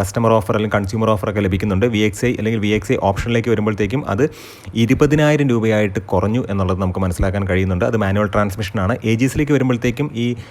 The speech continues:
കൺസ്യൂമർ ഓഫർ എന്നുള്ള രീതിക്ക് വരുന്ന ആ എമൗണ്ട് മുപ്പത്തി അയ്യായിരം ആയിട്ട് കൂടിയിട്ടുണ്ട്. അത് ഇസഡ് എക്സ് ഐ, ഇസഡ് എക്സ് ഐ പ്ലസ് ഈ രണ്ട് വേരിയന്റിനാണ് അത് ബാധകമാകുന്നത്. പ്രധാനമായിട്ട് ഇവിടെ ഹൈലൈറ്റ് ചെയ്യുന്ന ഒരു കാര്യമെന്ന് പറയുന്നത് WagonR-ന്റെ, ആ,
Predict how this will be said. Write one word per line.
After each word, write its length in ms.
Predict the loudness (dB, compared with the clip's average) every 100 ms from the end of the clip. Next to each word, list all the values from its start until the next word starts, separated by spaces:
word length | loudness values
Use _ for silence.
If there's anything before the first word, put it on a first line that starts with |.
| -20 -4
കൺസ്യൂമർ 380 | -2 0 2 2
ഓഫർ 280 | 2 0 -2
എന്നുള്ള 260 | -2 0 0
രീതിക്ക് 480 | 0 -2 -2 -2 -2
വരുന്ന 400 | -2 0 -2 -2
ആ 160 | 0 2
എമൗണ്ട് 340 | 4 4 4
മുപ്പത്തി 380 | 4 4 4 4
അയ്യായിരം 340 | 4 4 4
ആയിട്ട് 160 | 4 2
കൂടിയിട്ടുണ്ട്. 480 | 0 0 0 -2 -2
അത് 240 | 0 0 0 -2
ഇസഡ് 320 | 0 0 0
എക്സ് 240 | 0 0
ഐ, 140 | 0 0
ഇസഡ് 240 | -4 -2 -2
എക്സ് 200 | -2 -4
ഐ 40 |
പ്ലസ് 460 | -4 -2 0 0 -2
ഈ 120 | -2 0
രണ്ട് 280 | 0 0
വേരിയന്റിനാണ് 580 | 2 2 0 -2 -2 -4 -4
അത് 100 | -2
ബാധകമാകുന്നത്. 800 | 0 -2 0 0 0 -2 -2 -2 0 0
പ്രധാനമായിട്ട് 600 | 2 2 2 0 2 4
ഇവിടെ 120 | 6
ഹൈലൈറ്റ് 460 | 6 6 6 4
ചെയ്യുന്ന 200 | 4 4
ഒരു 100 | 2 2
കാര്യമെന്ന് 380 | 0 2 0 2
പറയുന്നത് 420 | 2 2 0 -2 -2
WagonR-ന്റെ, 840 | -2 0 2 2 2 0 0 -2 -2
ആ, 120 | -4